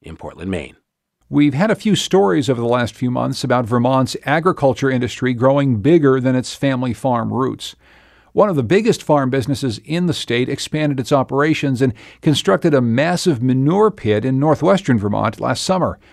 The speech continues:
Speaker 2: without a permit or state oversight. The state's now retroactively requiring a permit for the farm expansion,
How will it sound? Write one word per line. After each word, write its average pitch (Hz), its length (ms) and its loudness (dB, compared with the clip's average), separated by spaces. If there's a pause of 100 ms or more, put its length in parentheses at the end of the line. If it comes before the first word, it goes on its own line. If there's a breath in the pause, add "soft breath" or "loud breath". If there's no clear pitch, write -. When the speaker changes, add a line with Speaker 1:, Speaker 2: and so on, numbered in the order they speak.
(200 soft breath)
Speaker 2:
without 127 280 -2
a - 20 -2
permit 147 580 0
or 123 160 0
state 120 260 -2
oversight. 151 500 -2 (640 soft breath)
The 110 80 -10
state's 156 320 -2
now 139 180 2
retroactively 143 800 0
requiring 185 520 -2
a - 60 0
permit 123 300 -2
for 123 100 -6
the 113 80 -2
farm 120 300 -2
expansion, 156 640 -2